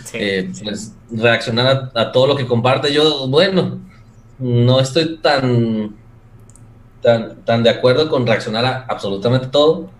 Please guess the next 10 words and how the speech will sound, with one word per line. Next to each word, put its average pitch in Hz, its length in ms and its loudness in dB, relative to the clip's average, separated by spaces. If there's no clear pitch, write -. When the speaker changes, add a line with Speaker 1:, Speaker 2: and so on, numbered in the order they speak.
Speaker 2:
porque 101 180 -8
te 104 120 -2
vas 98 160 0
a 117 60 4
ver 117 140 2
algo 110 540 0
Speaker 1:
Algo. 123 240 -4
Speaker 2:
obsesionado. 160 840 -4
<laughs> - 140 -10
Speaker 1:
Sí. 139 340 -4